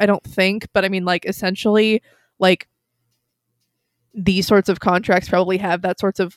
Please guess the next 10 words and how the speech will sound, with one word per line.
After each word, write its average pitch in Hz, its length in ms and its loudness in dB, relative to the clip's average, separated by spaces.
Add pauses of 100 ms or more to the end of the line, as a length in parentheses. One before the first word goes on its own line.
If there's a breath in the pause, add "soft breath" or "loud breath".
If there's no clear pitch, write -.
language, 220 580 0
or 190 120 4
at 170 120 2
least 185 240 -4
associated 190 480 -2
with 208 100 -2
that 240 180 -4
sort 254 140 4
of 240 80 0
thing, 240 340 -2